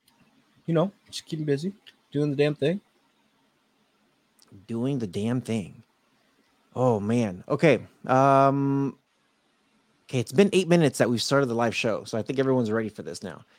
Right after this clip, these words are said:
Speaker 2: Again, smash that thumbs up. Here we go. What is a torrent to begin with?
Speaker 1: Well, some, uh, uh, uh, contrary to popular belief, not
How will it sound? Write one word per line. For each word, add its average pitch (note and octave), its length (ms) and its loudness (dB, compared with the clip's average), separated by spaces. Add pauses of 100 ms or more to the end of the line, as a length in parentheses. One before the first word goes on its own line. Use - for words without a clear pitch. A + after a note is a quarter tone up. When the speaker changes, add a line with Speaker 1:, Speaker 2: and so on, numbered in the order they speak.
(340)
Speaker 2:
Again, F3 460 2
smash C#3+ 300 0
that C3+ 140 2
thumbs D3+ 220 2
up. - 320 2
Here E3 160 2
we E3 60 6
go. C3+ 260 2 (1500)
What A3 140 6
is B3 100 0
a B3 60 -2
torrent C#3 480 0
to - 80 -2
begin G2+ 260 -4
with? - 300 -16 (480)
Speaker 1:
Well, A2+ 320 6 (1400)
some, A3 500 2
uh, D3 120 2
uh, - 60 4
uh, C3+ 160 0 (260)
contrary B3 580 4
to - 100 0
popular E3 480 2
belief, A#2 440 2
not C4 260 4